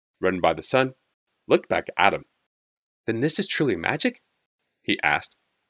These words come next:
"Possibly," said Seema. "It was fortuitous that it cast Delphine's miracle back at her and thereby allowed us to escape. And it has an aura about it, almost like a taste. Once you have studied enough magical items,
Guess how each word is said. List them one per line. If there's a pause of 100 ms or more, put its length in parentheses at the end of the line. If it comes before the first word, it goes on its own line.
(540)
"Possibly," (380)
said
Seema. (840)
"It
was
fortuitous (360)
that
it
cast
Delphine's
miracle
back
at
her (440)
and
thereby
allowed
us
to
escape. (640)
And
it
has
an
aura
about
it, (540)
almost
like
a
taste. (640)
Once
you
have
studied
enough
magical
items,